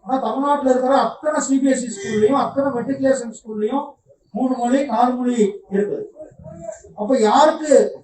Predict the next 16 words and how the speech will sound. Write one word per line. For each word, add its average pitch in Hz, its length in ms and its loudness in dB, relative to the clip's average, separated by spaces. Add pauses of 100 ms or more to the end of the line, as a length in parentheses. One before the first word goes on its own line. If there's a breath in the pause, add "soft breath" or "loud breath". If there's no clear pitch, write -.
இன்னொரு 247 260 0
மொழி 254 180 -2
படிக்கிறதுக்கு 233 760 0 (1700)
ஆப்பர்ச்சுனிட்டி 254 640 -2
டினை 254 260 -2
பண்ணது? 240 500 0 (560)
அரசாங்கத்து 262 580 2
ஸ்கூல்ல 233 340 -6
படிக்கிற 208 680 0
குழந்தைகளுக்கு 214 540 -4
மட்டும்தான் 233 580 -4 (2000)
அந்த 220 220 0
ஆப்பர்ச்சுனிட்டி 220 560 2
வந்து 208 320 4
டினை 202 240 -2
பண்றாங்க. - 380 -8